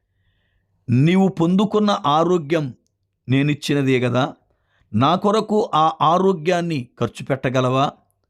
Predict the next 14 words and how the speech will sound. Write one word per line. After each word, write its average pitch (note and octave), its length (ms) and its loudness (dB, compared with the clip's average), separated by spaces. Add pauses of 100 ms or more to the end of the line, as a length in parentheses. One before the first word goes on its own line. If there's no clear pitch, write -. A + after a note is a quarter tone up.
(640)
ఈ C3+ 100 4
రోజున G3 800 0 (240)
ప్రభువు E3 400 2
నిన్ను F#3+ 440 2
అడిగితే D#3 600 -2 (500)
నీ C3+ 160 0
సమాధానమేమిటి? D#3 1300 0 (880)
ప్రభువు D3+ 380 2
దగ్గర G3+ 640 0 (140)
నీ D#3 160 0
జవాబేమిటి? E3 1040 -2 (600)
ఈ A#2+ 100 4
రోజున F3 400 2
మనుష్యుడు E3 800 0